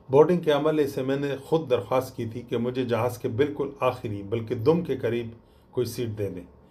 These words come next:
ग्यारह सितंबर के वाक़े के बाद कुछ दिन, कुछ दिन बाद मेरे जैसे लोगों का अमेरिका का सफ़र मेरे ख्याल में एक ख़ास प्रोटोकॉल का मुतकाजी था। मैंने अपनी सारी लगेज चेक की थी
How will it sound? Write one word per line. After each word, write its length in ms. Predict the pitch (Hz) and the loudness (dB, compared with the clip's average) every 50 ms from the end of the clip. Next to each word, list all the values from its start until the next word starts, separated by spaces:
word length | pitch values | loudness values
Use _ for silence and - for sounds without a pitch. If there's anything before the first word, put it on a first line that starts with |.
| - - - - - - - - - | -20 -20 -20 -20 -20 -20 -10 0 4
ग्यारह 200 | 131 143 165 170 | 6 8 8 8
सितंबर 420 | 160 - 160 160 156 147 147 156 - | 6 4 -2 -2 -2 -2 -2 -2 -2
के 100 | 127 131 | 0 2
वाक़े 360 | 117 120 127 123 - 151 135 | 2 2 2 2 0 -4 -4
के 100 | - 123 | -4 -4
बाद 380 | 110 107 113 120 127 120 110 - - - _ _ _ _ _ - - _ _ - | -2 0 2 0 0 -2 -4 -14 -20 -20 _ _ _ _ _ -20 -20 _ _ -4
कुछ 180 | - 135 131 107 | -2 -2 -2 0
दिन, 340 | 107 127 135 135 135 139 - - 117 120 113 110 | 2 2 2 2 2 -2 -8 -12 -14 -14 -8 -6
कुछ 200 | 147 139 139 143 | -4 -4 -4 0
दिन 280 | 127 139 147 147 135 131 | 2 2 4 4 4 2
बाद 320 | 127 127 135 143 139 123 117 | 4 4 4 2 0 -2 -4
मेरे 280 | 120 131 143 156 160 - | -2 0 2 2 0 0
जैसे 280 | 131 135 127 - 123 | 0 0 0 0 -2
लोगों 280 | 113 120 127 123 131 123 | -2 -2 -2 -2 -4 -2
का 120 | 110 120 | -2 0
अमेरिका 440 | 117 117 117 120 127 127 135 135 131 127 110 - - - - - - - - _ _ - | 0 0 0 -2 -2 0 2 2 2 0 -2 -6 -14 -20 -20 -20 -20 -20 -20 _ _ -2
का 120 | 120 107 | -2 -2
सफ़र 440 | 107 - 156 143 - - 117 107 113 - - - | 0 2 0 0 2 0 -2 -2 -2 -6 -8 -4
मेरे 180 | 123 127 135 143 | 0 2 2 2
ख्याल 260 | - - - 117 120 120 | 2 2 2 2 2 2
में 140 | 123 131 | 0 -4
एक 140 | - - - | -6 -6 -6
ख़ास 320 | - - 131 131 131 - - | 0 0 2 2 0 -2 -6
प्रोटोकॉल 440 | - 120 107 113 107 107 120 120 113 | -6 -6 -4 -4 -2 0 0 0 2
का 80 | 110 113 | 0 -2
मुतकाजी 540 | 110 110 107 107 98 101 107 101 98 101 95 | -2 -2 -4 -6 -4 -2 -2 -2 -2 -4 -8
था। 200 | 92 - 101 - - - _ - - _ - - - _ _ _ _ - - - - - - - - - - - - - - | -12 -16 -20 -20 -20 -20 _ -20 -20 _ -20 -20 -20 _ _ _ _ -20 -20 -20 -20 -20 -20 -20 -20 -20 -20 -20 -18 -8 -2
मैंने 300 | 123 127 143 160 165 165 170 170 - - - - - | 2 2 4 4 4 2 2 0 -4 -12 -20 -6 -2
अपनी 300 | 151 - - 160 156 156 143 | -2 -2 0 -2 -4 -4 -4
सारी 400 | - - 143 139 143 147 151 147 | -2 2 4 4 4 4 4 2
लगेज 420 | 127 127 123 120 131 135 135 135 | 4 4 2 4 2 0 0 0
चेक 260 | - - 143 135 135 | -2 -2 -2 -2 -2
की 200 | - - - 117 | -6 -10 -8 -8
थी 260 | 110 107 131 131 135 | -8 -8 -8 -10 -10